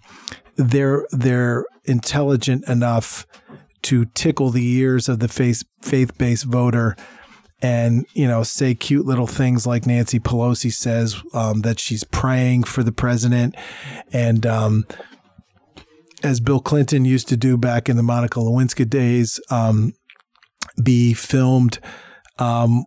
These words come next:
with a Bible in his hand, kissing his wife on the cheek as, uh, as they were going, uh, going or coming from church. Um, uh, and, and Republicans do it, uh, too, um,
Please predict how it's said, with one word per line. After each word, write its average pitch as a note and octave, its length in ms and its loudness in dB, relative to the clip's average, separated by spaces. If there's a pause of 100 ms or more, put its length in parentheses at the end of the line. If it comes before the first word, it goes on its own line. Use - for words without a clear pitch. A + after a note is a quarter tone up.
with B2 220 2
a A2 60 2
Bible A#2 440 0
in A2 100 2
his G#2+ 160 -4
hand, C3+ 580 0
kissing A#2 380 0
his G#2+ 200 0
wife A#2 580 -2
on A2 200 -4
the A2 80 -2
cheek B2+ 480 0
as, A2 400 -2
uh, G#2+ 300 -2 (460)
as A2+ 320 0
they A2+ 140 2
were A2 140 2
going, A2+ 480 2
uh, A2 360 -4
going A2+ 380 2
or G#2 100 0
coming A2 340 2
from G#2 200 -4
church. C#3+ 520 0 (500)
Um, A2+ 380 2 (600)
uh, C#3 200 -6 (100)
and, D3 180 2
and D#3+ 240 2
Republicans D#3+ 540 2
do B2+ 180 2
it, A2+ 120 -4 (380)
uh, A#2 280 -4 (140)
too, A2 460 0
um, A2 420 -4